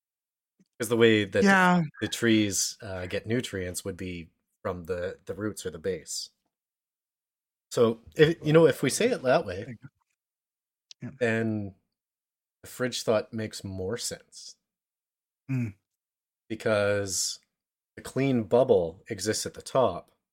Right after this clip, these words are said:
Speaker 1: and then where it's, where it's getting all the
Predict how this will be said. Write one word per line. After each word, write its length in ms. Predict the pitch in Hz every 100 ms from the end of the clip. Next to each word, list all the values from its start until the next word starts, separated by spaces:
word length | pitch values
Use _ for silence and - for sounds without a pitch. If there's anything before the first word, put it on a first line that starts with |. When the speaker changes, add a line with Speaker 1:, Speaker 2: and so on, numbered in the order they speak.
| _ _ _ _ _
Speaker 1:
and 180 | 113 107
then 600 | 101 101 98 92 90 87 - _ _ _ _ _ _ _ _ _
where 200 | 113 107
it's, 360 | 98 - - - _ _ _ _ _ _ _ _ _ _
where 200 | 117 107
it's 140 | 95
getting 300 | - 113 101
all 220 | 98 95 92
the 640 | 95 95 92 90 90 90